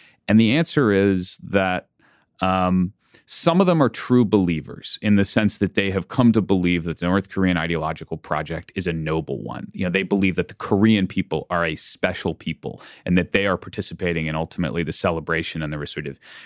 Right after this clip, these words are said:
restoration of Korean greatness. And then there's another piece of it, which is, you know, for a long time, North Koreans were told that the outside world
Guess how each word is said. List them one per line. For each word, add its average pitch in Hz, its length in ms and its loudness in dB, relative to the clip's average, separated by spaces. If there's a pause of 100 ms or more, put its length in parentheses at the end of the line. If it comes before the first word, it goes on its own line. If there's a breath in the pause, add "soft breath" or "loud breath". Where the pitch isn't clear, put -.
(100)
restoration 82 800 0
of - 220 -10
Korean 76 400 -6
greatness. - 600 -8 (680 soft breath)
And 143 160 6
then 185 80 6
there's 190 220 4
another 151 240 4
piece - 300 -2
of 71 100 -6
it, 69 160 -6
which 110 300 2
is, 98 540 2 (440 soft breath)
you 113 60 4
know, 110 40 6
for 120 200 4
a 107 60 6
long 120 360 4
time, 104 520 0
North 113 320 4
Koreans 110 280 4
were 98 80 0
told 87 400 0
that 92 120 -2
the 82 120 -2
outside 104 340 -2
world 90 380 0